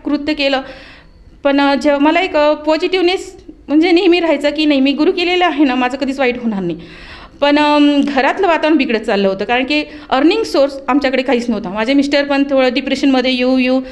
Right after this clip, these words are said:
ते घरीच राहिले. दोन वर्ष त्यांनी जॉब केला नाही. तीन वर्ष तर शाळा जॉईन केल्यानंतर मला पेमेंट नव्हताच. म्हणजे मग घरच्या ज्या गोष्टी होत्या, जसं घर भाडं देणं, खाणं पिणं, मुलांचं एज्युकेशन, ह्या गोष्टीत मला कर्ज वगैरे बरंचसं घ्यावं लागलं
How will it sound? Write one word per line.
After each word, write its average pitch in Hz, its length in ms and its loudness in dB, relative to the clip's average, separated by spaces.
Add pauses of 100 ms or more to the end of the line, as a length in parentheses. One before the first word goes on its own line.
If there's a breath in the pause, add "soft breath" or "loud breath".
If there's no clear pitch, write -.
(160 loud breath)
ते 285 60 0
घरीच 233 300 0
राहिले. 208 220 0
दोन 262 180 2
वर्ष 254 120 0
त्यांनी 247 220 -2
जॉब 208 180 0
केला 208 220 -2
नाही. 180 220 -6
तीन 277 160 2
वर्ष 285 260 0
तर 269 100 2
शाळा 240 240 0
जॉईन 269 200 0
केल्यानंतर 240 480 -4 (360 loud breath)
मला 254 180 2
पेमेंट 247 360 2
नव्हताच. 233 420 0 (220)
म्हणजे 202 260 -6
मग 226 200 0
घरच्या 226 380 -2
ज्या 330 180 0
गोष्टी 311 300 0
होत्या, 247 220 2
जसं 240 260 0 (340 loud breath)
घर 262 160 4
भाडं 269 220 2
देणं, 233 360 2
खाणं 254 220 0
पिणं, 240 320 0 (220)
मुलांचं 285 340 2
एज्युकेशन, 262 420 -2 (360 loud breath)
ह्या 294 120 2
गोष्टीत 320 420 -2
मला 269 220 0
कर्ज 262 300 -2
वगैरे 247 600 0
बरंचसं 247 440 -2
घ्यावं 247 320 2
लागलं 226 340 0